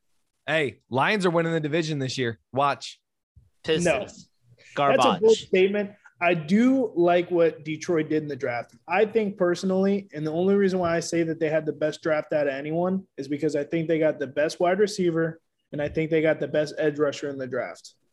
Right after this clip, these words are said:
Speaker 3: And whenever you can do that outside a quarterback, get the two best skill positions that you need on your team, that's pretty good. That's a pretty good draft.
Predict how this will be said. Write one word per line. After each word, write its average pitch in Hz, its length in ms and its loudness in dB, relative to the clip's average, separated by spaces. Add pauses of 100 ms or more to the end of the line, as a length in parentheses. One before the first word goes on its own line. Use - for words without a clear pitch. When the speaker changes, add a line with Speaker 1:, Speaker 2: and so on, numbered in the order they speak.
(600)
Speaker 3:
And 165 340 0 (160)
whenever 175 380 0
you 202 180 0
can 196 200 -2
do 190 120 0
that 180 240 2
outside 160 460 -2
a 143 80 -6
quarterback, 175 640 0
get 156 180 -2
the 143 120 -6 (100)
two 196 240 2
best 165 600 -4
skill - 280 -2
positions 170 560 -2
that 151 120 0
you 147 120 -6
need 160 220 0
on 156 160 0
your 147 80 -6
team, 165 480 -6 (1040)
that's 160 120 -6
pretty 202 220 0
good. 151 240 2
That's 147 180 -8
a 180 40 -8
pretty 185 180 -4
good 165 220 -2
draft. - 420 -8